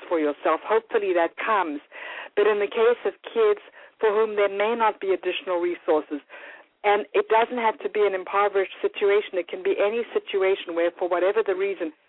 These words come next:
who you would reach out to, you know they love you. Say it's your parents, but they're living in a different stratum or a different, what they're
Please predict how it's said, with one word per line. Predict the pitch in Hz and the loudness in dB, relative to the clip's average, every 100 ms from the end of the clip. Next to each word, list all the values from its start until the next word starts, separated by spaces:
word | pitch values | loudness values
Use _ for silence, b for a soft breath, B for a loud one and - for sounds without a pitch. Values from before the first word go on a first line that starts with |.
| _ _ | _ _
who | 233 | 0
you | 240 233 | 2 2
would | 220 208 | 4 2
reach | 190 202 - 196 | 2 -2 0 2
out | 190 - | 2 0
to, | 156 127 - _ _ _ _ b b b | -4 -6 -10 _ _ _ _ b b b
you | - 196 | -6 -2
know | 196 220 | 2 2
they | 214 196 | 4 4
love | 196 190 - | 4 2 0
you. | - - _ _ _ _ - | -10 -12 _ _ _ _ -2
Say | 214 196 | 2 2
it's | 196 190 | 2 0
your | |
parents, | 175 - 175 156 143 B B - | -2 -2 -2 -2 -4 B B -4
but | 190 | 2
they're | 190 | 2
living | 190 226 226 196 | 4 2 2 0
in | 185 | -2
a | 170 | -2
different | 202 214 - 202 185 - | 0 0 -2 -6 -8 -6
stratum | - 202 196 165 151 - | 2 4 4 2 -2 -2
or | 165 | 0
a | 170 | 0
different, | 160 214 220 220 196 - - B - | 0 0 0 -2 -6 -10 -20 B -6
what | 180 | -2
they're | 214 226 | 2 2